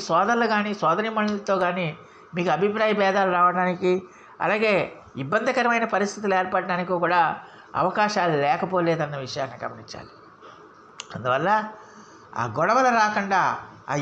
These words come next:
ఇబ్బందులు రాకుండా మీరు ఖచ్చితంగా కూడా అమ్మవారి యొక్క ఆరాధన,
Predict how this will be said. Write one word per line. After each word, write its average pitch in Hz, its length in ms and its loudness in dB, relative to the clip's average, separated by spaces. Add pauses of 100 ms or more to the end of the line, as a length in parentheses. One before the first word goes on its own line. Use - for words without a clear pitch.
ఇబ్బందులు 240 460 0
రాకుండా 180 380 0 (680)
మీరు 185 160 0
ఖచ్చితంగా 202 600 -2
కూడా 175 280 0 (560)
అమ్మవారి 240 460 4
యొక్క 226 180 0
ఆరాధన, 170 480 2